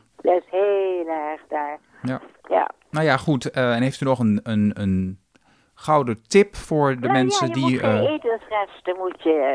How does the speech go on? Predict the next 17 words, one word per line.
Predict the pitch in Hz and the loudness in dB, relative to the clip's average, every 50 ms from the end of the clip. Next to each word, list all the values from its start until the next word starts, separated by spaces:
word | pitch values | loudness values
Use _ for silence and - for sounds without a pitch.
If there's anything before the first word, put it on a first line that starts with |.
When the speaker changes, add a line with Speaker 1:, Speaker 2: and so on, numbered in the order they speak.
| 117 104 101 | -2 -2 -2
Speaker 1:
eh, | 117 | -2
laten | 156 175 175 160 151 - 151 151 | 0 -2 -2 -2 -6 -10 -12 -14
slingeren. | - - - 175 175 170 160 147 135 135 139 143 143 _ | -12 -6 -2 0 0 0 0 0 -2 0 -2 -4 -6 _
Speaker 2:
Nee. | - 101 87 80 - - - - - | -8 -6 -6 -6 -8 -12 -18 -14 -4
Speaker 1:
En | - - 185 180 170 | 0 2 2 2 0
verder, | - - 202 190 185 175 170 170 165 156 156 - - | 0 0 0 2 2 0 0 0 0 -2 -2 -4 -4
eh, | - 151 170 147 - - - 165 - | -6 -6 -6 -6 -6 -6 -6 -2 0
zeg | - 160 165 - - | 2 2 2 0 -4
ik, | - - 220 240 - | -4 -2 -2 -2 -2
ga | - - - - 180 185 | -6 -6 -2 -2 0 0
naar | 170 160 160 | 0 -2 -4
de | 160 160 160 | -6 -6 -4
dierenwinkel | - 190 190 180 165 156 156 156 151 147 - 151 151 | 0 2 2 2 2 2 0 -2 -2 0 0 2 2
en | 156 156 151 - - 156 147 | 2 0 -2 -4 -6 -10 -8
vaag | - - 170 156 147 139 - - - - - - - _ - | 0 2 2 2 2 0 -2 -8 -20 -20 -20 -20 -20 _ -2
plastic | 196 208 190 185 - - - 151 143 - | 0 0 0 -2 -6 -12 -12 -12 -8 -4
doosjes. | - 180 180 165 165 160 - - - 135 147 | -2 0 0 0 0 -2 -4 -4 -4 -4 -4